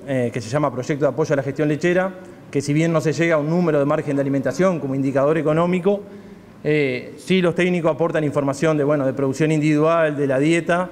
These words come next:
eh, o sea que en total hay alrededor de ochocientas cincuenta matrículas que están monitoreadas mes a mes, eh, y bueno, que ha permitido, por un lado, obtener parte de la información que yo voy a presentar acá.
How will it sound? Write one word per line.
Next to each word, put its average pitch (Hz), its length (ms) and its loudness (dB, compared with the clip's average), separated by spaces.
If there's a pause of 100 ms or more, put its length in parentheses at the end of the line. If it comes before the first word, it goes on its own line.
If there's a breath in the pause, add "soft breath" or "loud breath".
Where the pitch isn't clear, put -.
(140)
eh, 123 360 -4 (100)
o 123 80 -8
sea 131 140 0
que 151 80 -2
en 143 80 0
total 156 320 2
hay 160 140 2
alrededor 143 340 2
de 147 180 2
ochocientas 131 540 -2
cincuenta 135 400 0
matrículas 151 680 0 (120)
que 131 80 -6
están 143 320 0
monitoreadas 135 640 2
mes 143 200 -2
a 135 60 -2
mes, 143 320 -2 (500 loud breath)
eh, 120 420 -2 (360 loud breath)
y 151 60 0
bueno, 156 180 2
que 143 60 -2
ha 143 80 -2
permitido, 156 500 2
por 151 140 0
un 151 80 2
lado, 170 340 4
obtener 147 380 0 (580)
parte 165 280 0
de 151 40 2
la 139 80 2
información 139 420 0
que 143 100 -2
yo 143 120 0
voy 143 120 4
a 131 40 2
presentar 117 400 -2
acá. 113 220 0